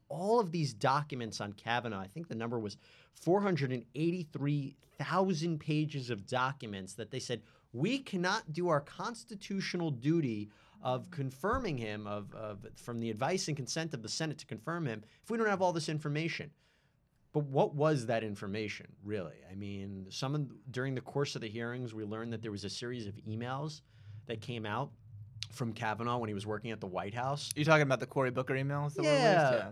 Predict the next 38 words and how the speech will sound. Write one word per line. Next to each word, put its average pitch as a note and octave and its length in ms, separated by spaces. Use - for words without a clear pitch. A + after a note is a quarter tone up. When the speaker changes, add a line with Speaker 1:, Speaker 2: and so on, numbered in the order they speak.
Speaker 1:
I F#3 140
didn't F4 180
see - 220
anything G#3+ 400
that G#3 160
was A#2+ 240
that C#3 360
bad. C#3 240
Did F#2 180
you A#2+ 140
see F3 240
a D3+ 60
guy A#2+ 420
that B2+ 180
was, A2 240
uh, G2+ 380
a G#2+ 60
racist A#2 840
or G#2+ 180
was G2 140
against G#2+ 400
women? B2+ 340
I A#2 80
saw C3 280
a B2+ 40
guy A#2+ 300
who A#2+ 100
said, A2+ 220
"I A2 60
wanna A2+ 340
have A2+ 240
a, G2 80
a G2 120
race-neutral C3 800
policy C3 560
for B2+ 160
affirmative A2+ 460
action," A2+ 420